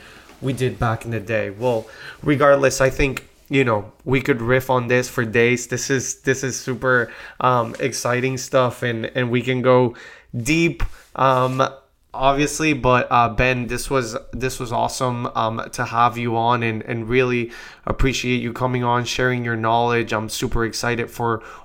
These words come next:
what you guys are gonna build next. So, you know, where,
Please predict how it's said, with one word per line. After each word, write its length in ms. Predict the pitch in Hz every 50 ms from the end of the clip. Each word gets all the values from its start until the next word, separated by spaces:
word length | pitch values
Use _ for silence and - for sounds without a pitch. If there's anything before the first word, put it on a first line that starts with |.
| -
what 160 | - 127 139
you 120 | 123 123 123
guys 340 | 113 123 113 113 120 117 117
are 60 | 120
gonna 180 | 113 120 117
build 280 | 113 104 123 117 113 107
next. 360 | 110 110 117 127 135 131 - -
So, 320 | - 123 117 117 117 113 - - - -
you 80 | - 131
know, 220 | 131 123 110 - -
where, 540 | 131 117 117 123 135 143 156 160 151 - -